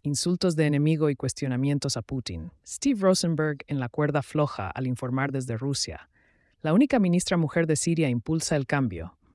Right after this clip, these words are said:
No estoy aquí para decorar. Starbucks apuesta por los robots para impulsar un cambio en la cantidad de clientes. Tres juntas de África Occidental se han acercado a Rusia.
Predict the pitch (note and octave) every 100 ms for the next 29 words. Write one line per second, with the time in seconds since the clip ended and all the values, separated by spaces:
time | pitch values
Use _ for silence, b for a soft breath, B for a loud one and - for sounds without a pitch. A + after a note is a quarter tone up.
0 | _ _ F3 G#3+ - G#3 D#3+ - E3 -
1 | A#2+ G#2 A2+ A#2+ F2 - - _ _ _
2 | _ _ _ _ - - A3 A#3 B3+ -
3 | - - F3+ G3 G#3 F#3 E3+ D3+ D#3 D#3+
4 | F#3 - - C#3 C3+ B2+ B2+ - D3 C#3+
5 | C#3+ C#3+ C3 A2+ A2 A2+ G#2+ A2+ A#2 A2
6 | - G#2+ F2+ F2 - - - _ _ _
7 | _ _ - E3+ G3+ - - G#3 G#3+ G3
8 | D#3+ D3 C3 D3 D#3+ C#3+ C#3 - C3 A#2+
9 | D3 D3 D3 D3 C#3 - B2 C#3+ C3+ A2+
10 | A#2+ A2+ - -